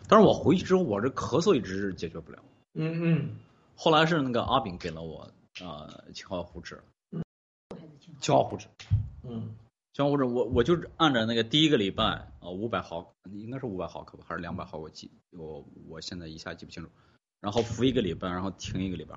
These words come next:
Speaker 1: 然后第二个礼拜再服加倍的青蒿糊脂，就好了，就咳嗽就过去了。
Speaker 2: 你看，你说咱新疆这哥们儿说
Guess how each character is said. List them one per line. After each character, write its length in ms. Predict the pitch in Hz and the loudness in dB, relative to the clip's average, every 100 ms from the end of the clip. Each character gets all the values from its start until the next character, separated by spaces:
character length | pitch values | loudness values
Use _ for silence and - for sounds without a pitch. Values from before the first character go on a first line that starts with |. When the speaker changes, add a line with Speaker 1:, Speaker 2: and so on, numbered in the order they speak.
| - | -10
Speaker 1:
然 120 | 92 | -8
后 100 | 107 110 | -8 0
第 100 | 131 | 2
二 100 | 123 | 4
个 60 | |
礼 80 | 110 | 2
拜 160 | 90 90 | -2 -6
再 280 | - 107 98 - | -2 -4 -4 -10
服 460 | - - 90 87 - - | -18 -10 -6 -6 -10 -12
加 180 | - 117 | 0 2
倍 200 | 123 95 | 2 0
的 100 | 73 | -2
青 180 | - 80 | -6 -10
蒿 100 | 78 | -10
糊 120 | - | -14
脂， 80 | - _ _ _ _ _ _ | -18 _ _ _ _ _ _
就 100 | - | -8
好 120 | - - | -2 0
了， 60 | - - - - _ - | 0 -2 -10 -14 _ 0
就 100 | 123 | 2
咳 200 | - 131 | 8 8
嗽 100 | 127 | 8
就 80 | 92 | 4
过 140 | 87 | -2
去 100 | - | -8
了。 40 | - - - - - - - - - - - _ _ _ _ _ - | 0 2 4 2 0 -6 -14 -16 -20 -20 -20 _ _ _ _ _ 8
Speaker 2:
你 100 | 190 | 12
看， 400 | 247 392 - - - - - - - _ _ _ _ - - | 12 10 4 -4 -4 -6 -12 -16 -20 _ _ _ _ 0 8
你 100 | - | 12
说 140 | 254 254 | 12 12
咱 200 | 240 240 | 12 12
新 160 | 285 | 12
疆 200 | 285 269 | 12 12
这 80 | 262 | 12
哥 180 | 196 233 | 8 8
们 120 | 226 | 8
儿 40 | 180 | 6
说 180 | 190 | 6